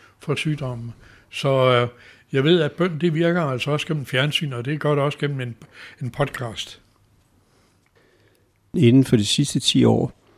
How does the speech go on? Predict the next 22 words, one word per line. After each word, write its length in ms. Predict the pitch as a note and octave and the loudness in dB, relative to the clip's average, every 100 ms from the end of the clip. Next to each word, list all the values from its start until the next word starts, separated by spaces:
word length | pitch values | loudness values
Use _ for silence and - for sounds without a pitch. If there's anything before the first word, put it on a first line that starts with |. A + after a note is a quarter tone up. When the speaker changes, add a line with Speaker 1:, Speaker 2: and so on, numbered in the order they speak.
| _ _ - _ - | _ _ -20 _ 0
Speaker 2:
bad 160 | A#2+ | 2
du 80 | A#2+ | 2
for 520 | A2 - A2 G#2+ F2+ - _ _ _ | -2 0 2 2 0 -10 _ _ _
en 180 | - A2 | 0 0
baby, 480 | - A2+ B2 D3+ C3 | 4 4 6 4 2
hvis 320 | - A#2 - - | 2 0 -2 -2
ene 340 | A#2+ A#2+ C#3 | 2 4 4
hjernehalvdel 960 | A#2 G2 G2 B2 B2+ A2+ G2+ A2+ G#2 F#2+ - | 4 2 4 4 4 4 2 2 -2 -4 -4
manglede. 460 | F#2+ G#2+ B2 A#2 - _ _ _ _ _ _ _ _ _ _ _ _ _ _ - | -2 -2 -4 -6 -8 _ _ _ _ _ _ _ _ _ _ _ _ _ _ -2
Speaker 1:
Ja, 240 | C#3 D#3 - | 2 2 0
det, 280 | D3+ D3+ C#3 | 0 2 2
jeg 80 | C#3 | 2
havde 120 | E3+ | 2
et 120 | F#3 | 0
møde 200 | E3+ F#3 | 0 0
i 40 | D#3+ | 0
Aalborg, 460 | C#3+ F3+ F3 C#3+ | 0 -4 -4 -4
og 100 | B2+ | -4
der 80 | D#3 | -8
kommer 360 | - F3 E3 C#3+ | -8 -6 -4 -4
et, 400 | B2+ B2 - G3 | -4 -6 -12 -12
et 340 | E3 D3+ C#3+ | -10 -8 -8